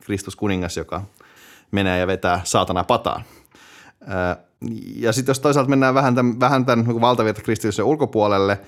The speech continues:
niin Jehovan todistajien teologiassahan taas sit korostuu melko äärimmäisellä tavalla tää tuomarin rooli,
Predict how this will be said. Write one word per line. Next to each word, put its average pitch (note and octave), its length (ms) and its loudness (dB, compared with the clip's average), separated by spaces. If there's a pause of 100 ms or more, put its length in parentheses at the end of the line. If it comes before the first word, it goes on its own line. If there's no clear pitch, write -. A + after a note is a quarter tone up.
(480)
niin G2 560 0
Jehovan B2+ 360 2
todistajien G2 640 0
teologiassahan F#2+ 880 0
taas F#2 240 0
sit F#2+ 140 -4
korostuu F#2+ 720 -2
melko G2 300 0
äärimmäisellä G2+ 560 0
tavalla F#2+ 540 0 (360)
tää G#2 140 2
tuomarin G2+ 680 2
rooli, F2 640 -2